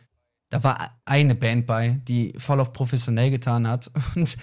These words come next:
da kam der Gitarrist, die haben A, haben die eine Stunde für den Soundcheck gebraucht, B, haben die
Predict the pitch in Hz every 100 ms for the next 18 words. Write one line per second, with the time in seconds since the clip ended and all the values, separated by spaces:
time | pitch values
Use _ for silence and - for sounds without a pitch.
0 | - - 127 135 147 131 139 135 127 151
1 | - 127 123 120 139 165 196 - - 139
2 | 139 117 147 - 151 127 127 120 127 151
3 | 160 156 151 156 170 - _ _ _ 120
4 | 135 160 180 147 139 131 127 117